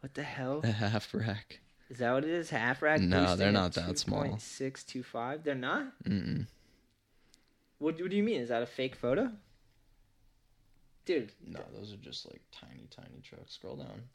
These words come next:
Speaker 1: Oh, what you had. Oh, okay,
Speaker 2: Yeah, I
Speaker 1: I
Speaker 2: think,
Speaker 1: see.
Speaker 2: yeah, I think we had, like,
Speaker 1: The
Speaker 2: those
Speaker 1: mid
Speaker 2: or,
Speaker 1: track
Speaker 2: like,
Speaker 1: or
Speaker 2: oh,
Speaker 1: the
Speaker 2: yeah,
Speaker 1: full.
Speaker 2: these.
Speaker 1: Yeah, those look
Speaker 2: Mm-hmm.
Speaker 1: like it. Full track.
Speaker 2: Super crusty.
Speaker 1: Debuting in nineteen seventy-five, the Tracker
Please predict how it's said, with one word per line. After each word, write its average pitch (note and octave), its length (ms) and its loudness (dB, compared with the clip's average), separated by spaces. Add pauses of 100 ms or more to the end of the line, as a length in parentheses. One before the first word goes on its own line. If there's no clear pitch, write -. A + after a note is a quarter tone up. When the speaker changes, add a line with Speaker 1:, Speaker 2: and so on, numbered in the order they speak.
Speaker 1:
Oh, D#3+ 180 6
what C3 200 2
you B2+ 180 2
had. A2+ 440 -2
Oh, D3+ 260 8
okay, D3+ 280 2
Speaker 2:
Yeah, A2+ 100 6
I - 20 4
Speaker 1:
I A2+ 40 2
Speaker 2:
think, A2+ 120 -4
Speaker 1:
see. G#2+ 280 -2
Speaker 2:
yeah, E2+ 140 -4
I F2 40 -6
think G2+ 220 -10
we F#2 80 -6
had, E2 160 -8
like, F2 180 -10
Speaker 1:
The A#2+ 120 -2
Speaker 2:
those A#2+ 100 0
Speaker 1:
mid B2 200 0
Speaker 2:
or, - 20 -4
Speaker 1:
track G#2 400 -2
Speaker 2:
like, G#2 80 -2
Speaker 1:
or F2+ 40 -2
Speaker 2:
oh, F2 40 -2
Speaker 1:
the F2 80 -6
Speaker 2:
yeah, E2+ 80 -8
Speaker 1:
full. G2+ 260 -4
Speaker 2:
these. F2 360 -8
Speaker 1:
Yeah, A2+ 180 4
those G#2+ 300 4
look G#2 100 2
Speaker 2:
Mm-hmm. G#2+ 80 -4
Speaker 1:
like G2+ 160 -2
it. - 220 -2
Full A2 260 -2
track. G#2+ 480 -2 (100)
Speaker 2:
Super - 640 4
crusty. - 640 -6 (240)
Speaker 1:
Debuting D3 460 12
in C#3 120 8
nineteen D3 480 6
seventy-five, C3+ 800 8
the A#2+ 80 8
Tracker B2+ 600 6